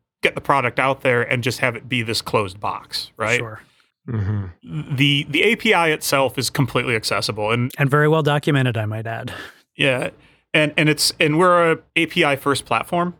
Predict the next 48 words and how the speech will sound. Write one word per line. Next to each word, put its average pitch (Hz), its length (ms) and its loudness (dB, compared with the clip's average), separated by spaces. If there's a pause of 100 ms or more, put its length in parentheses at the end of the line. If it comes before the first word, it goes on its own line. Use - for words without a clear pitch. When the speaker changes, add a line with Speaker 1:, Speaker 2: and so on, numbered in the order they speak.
Speaker 1:
too, 139 240 0
which, 143 520 -4
uh, 123 240 -2 (320)
for, 135 280 0
for - 120 -4
those 120 220 4
that 120 100 -2
don't 117 160 2
know 117 80 0
what 117 100 -2
that 113 160 0
means, 120 280 -2
that 123 160 0
means 120 220 -4
that 117 220 -6 (380)
we 143 120 4
actually 135 340 0
develop 123 380 2
the 123 140 -2
A 120 100 0
P 123 200 -2
I 127 220 2
and 135 200 -2
then 120 100 0
we 156 160 2
build 135 360 2
the 131 80 2
Iconic 113 500 0 (100)
user 117 280 -2
interface 117 520 -2
on 123 160 0
top 117 280 -2
of 113 140 -4
the 110 80 -6
same 117 240 -2
A 113 100 -2
P 120 180 -2
I 117 180 0
that 107 160 -10
customers 127 520 -2
get 127 140 2
access 120 380 -2
to 120 260 0
and 101 80 -8
partners 110 360 -2
get 131 120 -2
access 127 340 -4
to. 160 220 -2